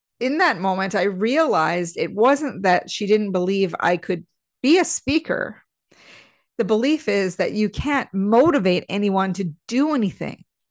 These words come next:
because it has to come from within. It has to be that intrinsic motivation, that ambition, that drive from within,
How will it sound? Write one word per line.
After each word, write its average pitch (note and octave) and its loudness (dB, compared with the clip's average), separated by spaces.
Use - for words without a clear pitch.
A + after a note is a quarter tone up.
because A#3 0
it A#3+ 6
has C4+ -2
to - -6
come G#3 2
from G3 -2
within. F#3 -4
It G#3+ 0
has B3 -4
to - -6
be A3+ 0
that G3 2
intrinsic G3+ -2
motivation, F#3+ -2
that E3+ 0
ambition, G3 0
that F3 0
drive G#3 0
from G3 -4
within, F#3+ -4